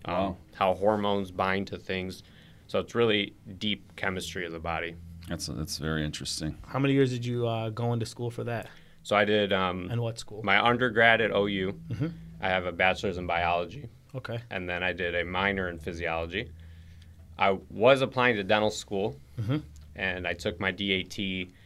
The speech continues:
Speaker 1: I got waitlisted, reapplied, got an interview again, and then didn't take the interview. That just went public. <laughs> My mom did not know that.
Speaker 2: Wow.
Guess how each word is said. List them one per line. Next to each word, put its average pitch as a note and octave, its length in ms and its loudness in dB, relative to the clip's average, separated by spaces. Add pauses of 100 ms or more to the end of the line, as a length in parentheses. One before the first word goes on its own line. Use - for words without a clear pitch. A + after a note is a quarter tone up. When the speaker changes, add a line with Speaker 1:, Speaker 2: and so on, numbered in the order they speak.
(260)
Speaker 1:
I - 60 -4
got F2+ 200 2
waitlisted, G#2 800 0 (1300)
reapplied, G2+ 720 4 (440)
got F#2+ 180 4
an G2 60 4
interview B2+ 380 4
again, G#2+ 440 4 (280)
and F#2+ 120 -4
then F#2 300 0 (140)
didn't A2 260 2
take G2 220 -4
the F#2+ 100 -6
interview. F2+ 440 -4 (340)
That F#2+ 220 0
just F#2 180 -8
went F#2+ 140 -8
public. F2 500 -4 (200)
<laughs> - 140 -16
My B2 140 6
mom A#2 320 2
did G#2 120 4
not G2+ 240 6
know G2+ 140 0
that. A2+ 240 6
Speaker 2:
Wow. A2 360 2